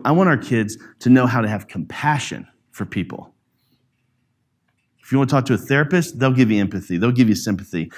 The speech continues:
But if you want to act on it and actually build on it, teach your kids compassion, especially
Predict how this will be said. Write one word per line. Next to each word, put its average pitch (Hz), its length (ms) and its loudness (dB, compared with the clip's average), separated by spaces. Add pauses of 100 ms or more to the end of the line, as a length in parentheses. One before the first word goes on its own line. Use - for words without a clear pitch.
(140)
But 101 80 -4
if 98 100 -8
you 127 80 4
want 120 180 0
to - 60 -8
act 131 260 -4
on 175 180 0
it 180 180 -4
and 107 100 -2
actually 107 260 -4
build 123 280 0
on 160 160 0
it, - 140 -6 (260)
teach 117 220 -4
your 117 100 -4
kids 98 240 -6
compassion, 87 580 -10 (1000)
especially 165 680 -2